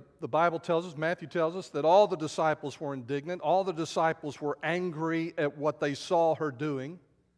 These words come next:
And they said things to her. They made cutting remarks to her, if you study all the accounts. And, and so they're saying, "This is wrong. There is no value in what she is doing to God. She's making a mistake." But Jesus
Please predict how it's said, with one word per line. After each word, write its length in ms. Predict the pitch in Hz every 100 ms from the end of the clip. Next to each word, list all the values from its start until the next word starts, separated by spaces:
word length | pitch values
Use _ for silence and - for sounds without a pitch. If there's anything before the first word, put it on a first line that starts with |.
| _ _ _ _ _ _ _ _ -
And 180 | 143 143
they 140 | 156
said 360 | 143 202 196 -
things 260 | 160 147
to 100 | 160
her. 80 | 165
They 120 | 160
made 260 | 151 156 147
cutting 340 | - 196 185
remarks 460 | 170 165 170 170 -
to 140 | - 147
her, 80 |
if 140 | 151 156
you 80 | 135
study 280 | - 165
all 160 | 151 156
the 120 | 147
accounts. 560 | 127 - 160 143 - - _ _ _ _ _ _ _ _ _ _ _ _ -
And, 260 | 165 170 170 -
and 160 | 165
so 200 | 151 185
they're 160 | 180 202
saying, 340 | - 190 165 139
"This 240 | 240 -
is 160 | 135 110
wrong. 840 | 135 208 262 247 180 139 123 113
There 240 | 139 202 180
is 140 | 147
no 280 | 185 254 294
value 720 | 220 269 285 262 180 165 170
in 100 | 170
what 180 | 196 196
she 200 | 233 226
is 160 | 190
doing 380 | 156 220 214 208
to 100 | 214
God. 480 | 170 240 233 175 147
She's 240 | 196 165
making 460 | 190 240 254 247 220
a 40 |
mistake." 520 | 208 185 - 247 226 156
But 160 | 160
Jesus 720 | 147 262 294 254 160 180 -